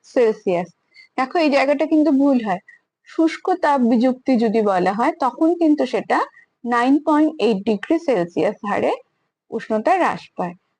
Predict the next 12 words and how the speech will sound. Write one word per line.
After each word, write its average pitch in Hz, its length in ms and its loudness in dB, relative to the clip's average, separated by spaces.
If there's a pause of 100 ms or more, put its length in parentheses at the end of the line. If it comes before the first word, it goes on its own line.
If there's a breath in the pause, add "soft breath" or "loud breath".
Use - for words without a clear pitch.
(160)
আর 208 220 -8
পরের 269 260 0
প্রশ্ন, 294 460 0 (540)
জলাকর্ষী 285 800 -2
কণার 254 440 2
গুরুত্বপূর্ণ 262 880 2
উৎস - 400 -6 (500)
হলো 202 300 -4 (920)
বরফ 214 400 -2
কণা, 247 340 0 (580)
সামুদ্রিক 214 760 -4
কণা, 240 340 0